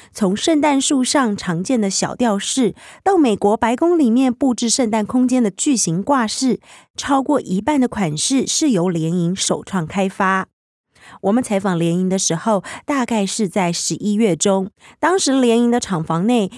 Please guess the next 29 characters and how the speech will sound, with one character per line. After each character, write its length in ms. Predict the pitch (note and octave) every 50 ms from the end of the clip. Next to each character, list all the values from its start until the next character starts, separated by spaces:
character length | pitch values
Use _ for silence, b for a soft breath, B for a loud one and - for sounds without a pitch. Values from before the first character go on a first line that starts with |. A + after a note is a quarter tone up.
| B B B
已 100 | F3 F3+
经 160 | - A3 A#3
在 120 | C#4 B3+
忙 220 | G#3+ F#3+ D#3+ D#3 E3
着 140 | - F#3+
帮 160 | F3 F3+ F#3+ G3
客 200 | - - A#3 G3
户 220 | F#3+ - A3 F#3+
做 180 | - - G#3 F#3
圣 240 | - - G3 E3+
诞 160 | E3+ F3 E3 D#3
布 160 | - G3+ F3+
置 200 | D#3+ - F#3+ F#3
了。 200 | E3 D#3 C3+ - _ b b b b b b
这 120 | - F#4
是 140 | F4+ - F4+
每 180 | D4+ B3+ G#3 F#3
年 180 | F3+ E3+ F3 G#3+
圣 200 | - - C4 B3
诞 240 | C4 B3 A3 G#3+ G3
节 200 | - F#3 F3 F#3
前 340 | - - F#3 E3 D#3+ E3+
他 100 | F3+ F#3+
们 120 | F#3 F3 D#3+
的 100 | D#3 D3+
工 240 | - - G3 G#3 G#3+
厂 180 | - G3 - -
日 160 | F3 A3 A3
常。 400 | F3+ - - F3 D3 D3+ D#3+ F3+